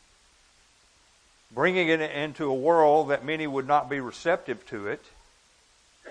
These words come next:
and yet they continued to go and preach and teach the Word of God. Acts, the eighth chapter, for example, as Saul, later to be the Apostle Paul,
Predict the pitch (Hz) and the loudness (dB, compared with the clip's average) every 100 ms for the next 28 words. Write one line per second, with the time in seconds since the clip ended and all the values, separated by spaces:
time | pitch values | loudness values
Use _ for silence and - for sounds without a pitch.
0 | - - _ _ _ _ _ _ _ _ | -20 -20 _ _ _ _ _ _ _ _
1 | _ _ _ _ _ - 123 139 151 139 | _ _ _ _ _ -14 -6 2 2 4
2 | 143 135 123 - 190 190 156 131 123 139 | 0 0 -10 -6 -6 -6 -8 -2 4 4
3 | 143 135 120 - 160 165 139 120 147 151 | 4 -2 -8 -6 -4 -4 -8 -8 -6 -6
4 | - - 120 131 135 120 107 127 120 95 | -10 -12 -4 0 0 -2 -2 0 2 0
5 | 90 101 _ _ 117 131 135 - 135 139 | -4 -16 _ _ 2 2 2 -4 -4 -4
6 | - - 131 123 110 - 107 98 110 104 | -8 -4 -4 -4 -8 -10 -10 -8 -6 -6
7 | - 101 95 - _ _ _ _ _ _ | -6 -10 -12 -14 _ _ _ _ _ _
8 | - - 131 135 113 92 - - _ _ | -8 2 6 8 6 2 -8 -20 _ _
9 | _ _ _ _ _ _ _ - 110 120 | _ _ _ _ _ _ _ -8 -4 -4
10 | 113 110 110 107 104 - 107 101 107 - | -8 -12 -10 -8 -8 -6 -6 -8 -12 -6
11 | 101 113 156 | -6 -6 -10